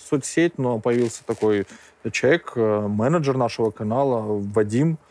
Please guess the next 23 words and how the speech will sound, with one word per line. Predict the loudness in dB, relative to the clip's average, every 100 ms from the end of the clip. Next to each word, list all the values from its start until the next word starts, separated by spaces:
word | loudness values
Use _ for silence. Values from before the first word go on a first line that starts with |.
| -20 -4
Рахбари, | 0 2 2 2 2 4 2
очень | 0 -4 -4
талантливый | 0 0 0 -2 -2
парень, | -4 -4 -6
который | -4 0 2 0 -2 -14 -4
настраивает | -4 -2 2 4 4 4 2
каждую | 2 0 0 0 2 2 2
видеорекламку. | 0 -2 2 2 2 0 0 0 0 -2 -4 -4 -8 -16 -2
И |
вот | 0 0 -4
даже, | -6 0 2 6 6 6 0
я | -2
не | 0
знаю, | 2 2
мы | 2
приветствие | 4 4 2 0 -4
какое-то | -2 -2 -2
выложили, | -2 0 0 -2 -4
там: | -4 -4
«Привет, | 0 0 -2
это | -4
группа | -4 -4
«Тестостерон», | -8 -10 -6 -2 -2